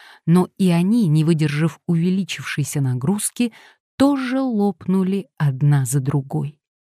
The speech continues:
Огромный блок полетел вниз и со страшным грохотом обрушился на автобусную остановку,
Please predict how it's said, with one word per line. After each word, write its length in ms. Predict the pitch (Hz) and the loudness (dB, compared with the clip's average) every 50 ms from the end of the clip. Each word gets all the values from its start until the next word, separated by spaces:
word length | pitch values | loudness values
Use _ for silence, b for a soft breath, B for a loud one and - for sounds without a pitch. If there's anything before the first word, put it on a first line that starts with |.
| _ _ _ _ - | _ _ _ _ -4
Огромный 760 | - 151 135 131 131 143 147 160 170 160 147 139 135 131 127 | -2 0 0 2 2 2 2 2 2 2 2 0 0 -2 -2
блок 540 | 127 123 127 127 139 175 185 - _ - - B B B B B B B | -2 -2 -2 -2 0 -2 -2 -4 _ -20 -20 B B B B B B B
полетел 640 | 170 170 175 196 185 - - - 226 208 175 151 | 4 4 4 4 2 0 -2 -2 0 0 0 0
вниз 540 | 139 135 139 151 160 202 233 240 - - - _ | 0 0 0 2 2 2 2 2 0 -2 -6 _
и 100 | - 190 170 | 0 0 0
со 200 | - - 165 156 | 0 0 -2 -4
страшным 720 | - - - - 214 233 226 185 - - 160 151 143 139 131 | -4 -6 -6 -6 -6 -4 -4 -6 -4 -2 0 0 0 0 2
грохотом 800 | 135 170 190 214 262 277 247 - - 226 220 - 233 226 220 B B B B B B - | 2 2 4 4 4 2 0 -2 -8 -8 -4 -2 -2 -2 -2 B B B B B B 0
обрушился 1000 | 180 156 143 135 131 147 151 190 233 247 220 - - 220 214 - - - 202 196 | 0 2 2 2 0 0 2 2 0 0 -2 -2 -2 -2 -4 -4 -4 -4 -2 -2
на 240 | 185 180 175 170 | -2 -2 -2 -2
автобусную 840 | 151 - - - - 139 127 139 139 143 - - - 151 143 139 135 131 | -4 -6 -8 -4 -4 -4 -2 -2 -2 -2 -4 -2 -2 0 0 0 0 -2
остановку, 840 | 135 - - - 147 139 143 143 139 - - - - - 185 165 | -4 -6 -2 0 0 2 2 2 0 -2 -6 -12 -16 -16 -16 -16